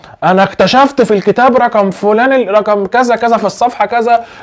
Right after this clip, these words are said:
انك تعاني من اضطرابات الشخصيه النرجسيه، وهذه هي السمات والعلامات". ايه العبط ده؟ او: "بص بقى الفيديو ده علي موسى بيقول فيه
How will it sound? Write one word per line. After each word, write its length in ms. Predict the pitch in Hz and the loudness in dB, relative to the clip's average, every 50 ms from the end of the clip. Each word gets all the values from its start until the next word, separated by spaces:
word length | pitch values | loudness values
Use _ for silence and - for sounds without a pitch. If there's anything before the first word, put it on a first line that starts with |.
| - 180 | -4 -2
انك 260 | 208 214 214 214 214 | 0 2 2 2 4
تعاني 480 | 196 214 214 220 196 196 233 262 262 262 | 2 2 2 2 2 2 4 4 4 4
من 120 | 254 247 | 4 2
اضطرابات 460 | 240 226 226 220 208 202 196 208 208 | 2 2 2 2 2 2 2 0 0
الشخصيه 520 | 233 226 - - - 202 185 247 254 254 254 | -2 -2 -2 -2 -4 0 0 2 2 2 2
النرجسيه، 720 | 247 262 262 240 214 233 240 233 - 226 160 175 196 208 208 - - - - | 0 0 0 0 0 0 -2 -2 -2 0 0 0 -2 -2 -4 -8 -16 -6 -2
وهذه 460 | - 254 247 240 226 220 214 277 269 247 | 0 2 4 4 4 4 4 4 4 4
هي 200 | 220 220 226 208 | 4 2 2 2
السمات 440 | 202 - - 208 202 240 254 - | 0 0 0 0 0 0 0 2
والعلامات". 680 | 220 196 190 165 170 175 170 202 233 202 - - - - _ _ _ 123 | 2 2 2 2 2 2 2 2 2 0 0 -4 -8 -20 _ _ _ -6
ايه 60 | 120 | -6
العبط 260 | - 92 104 98 92 | -4 -4 -6 -6 -8
ده؟ 180 | 87 85 85 - _ _ _ _ _ _ _ _ _ _ _ - _ - | -12 -14 -16 -20 _ _ _ _ _ _ _ _ _ _ _ -16 _ 2
او: 300 | 175 240 277 254 208 - - - - - - | 2 4 4 4 2 -2 -6 -14 -12 -2 2
"بص 300 | 165 269 285 - - - | 4 4 4 2 2 2
بقى 140 | 247 262 247 | 2 4 4
الفيديو 400 | 247 226 190 254 269 233 240 240 | 4 2 2 2 4 4 4 4
ده 260 | 226 247 247 220 - - - - | 4 4 2 0 -2 -6 -10 -6
علي 240 | - 165 226 254 254 | -2 0 2 2 2
موسى 260 | 247 262 233 - 240 | 2 0 2 4 4
بيقول 320 | 226 233 220 202 262 262 214 | 4 2 2 2 2 2 2
فيه 320 | - - 254 262 254 240 | 2 0 0 2 0 0